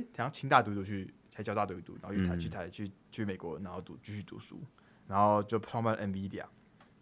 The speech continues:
Speaker 1: 然后他，呃，基本上是每，每一年或是每，每几个月就会回来台湾，然后就会造成大轰动。
Speaker 2: 大轰动。
Speaker 1: 因为他是台湾，就他世界数一数二屌的，的人。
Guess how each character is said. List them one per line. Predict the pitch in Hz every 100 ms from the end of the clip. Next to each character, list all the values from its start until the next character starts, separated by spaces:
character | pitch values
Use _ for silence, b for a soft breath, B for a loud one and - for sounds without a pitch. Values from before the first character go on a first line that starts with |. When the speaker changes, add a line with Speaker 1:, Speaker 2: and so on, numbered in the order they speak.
| - - -
Speaker 1:
然 | 113
后 | 170 165
他， | - 156 143 156 b b b b b b b b b b b b _ - - -
呃， | - 117 110 - -
基 | 180
本 |
上 | 160
是 | 160
每， | 120 107 -
每 | 110
一 | 104 123
年 | 110 69 120 - _ _ -
或 |
是 | 113 120 104
每， | 104 104 104
每 | 110 110
几 | 113
个 | 92
月 | 104 98
就 | 107
会 | 104
回 | 101
来 | 95
台 | 92 95
湾， | 92 92 98 b b b _ -
然 | 107
后 | 107
就 | - 117
会 |
造 | 110 127
成 | 107 95 -
大 | 117
轰 | 113 110 104
动。 | 104 92
Speaker 2:
大 | - 113
轰 | 98 92
动。 | 92
Speaker 1:
因 | 135
为 |
他 | 120 123
是 | 131 120 117 - _ - - - _ - _ - - - - - -
台 | -
湾， | 113 123 - - - - -
就 | 135
他 | 139
世 | -
界 | 135
数 | 127 113
一 | 120
数 | 120 117
二 |
屌 | 107 92
的， | 92 95 - -
的 | 101
人。 | 98 78 131